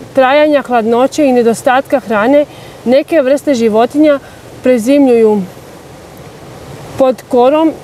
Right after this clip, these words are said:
ili u dupli stabala. Djetliće-, djetliće u duplju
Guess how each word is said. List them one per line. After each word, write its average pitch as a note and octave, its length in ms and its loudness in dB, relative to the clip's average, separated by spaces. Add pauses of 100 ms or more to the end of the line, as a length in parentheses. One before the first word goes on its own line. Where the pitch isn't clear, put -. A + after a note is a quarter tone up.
(280)
ili C4+ 260 2
u B3 100 4
dupli B3+ 360 -2
stabala. G3+ 640 0
Djetliće-, C#4 640 0 (400)
djetliće D4 520 0
u C4 120 2
duplju C4+ 500 0